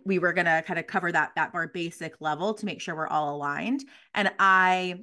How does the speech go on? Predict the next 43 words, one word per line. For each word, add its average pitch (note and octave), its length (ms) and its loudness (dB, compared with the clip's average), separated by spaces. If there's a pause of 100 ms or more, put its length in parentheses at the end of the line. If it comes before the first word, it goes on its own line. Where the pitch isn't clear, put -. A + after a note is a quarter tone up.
(120)
in F#3 100 -8
my C4 180 4
mind, F3+ 240 4
I - 20 -2
was E3+ 80 -6
like, F#3+ 120 -8
"Oh, G#3+ 60 0
I G3 80 0
have F#3+ 180 -6
some F3 160 -6
deeper E3 320 -4
questions D#3+ 500 -2
I D#3 140 0
personally D#3 400 -6
would - 60 -10
love C3 160 -6
to F3 80 -10
know." D3 200 -6
But - 260 0 (200)
I'm G3 180 2
so G3 300 -2
glad F3+ 280 0
we F3+ 40 -4
went E3+ 160 -2
this - 160 -12
direction E3+ 500 -2
because F#3+ 520 -2 (280)
there's F#3+ 240 -2
so G3+ 240 -2
many F#3 480 -6 (160)
basic F3 640 -4
things G3 360 -2
that G3 220 -4
I'm E3+ 480 0 (180)
reflecting F#3 540 -4
on D#3+ 340 -2 (100)
now D#3+ 440 -6
for D3+ 420 -4 (160)
my E3 140 -4
own G3 240 -2
business, F3+ 580 -4
my D3+ 300 -6
own F#3 400 -4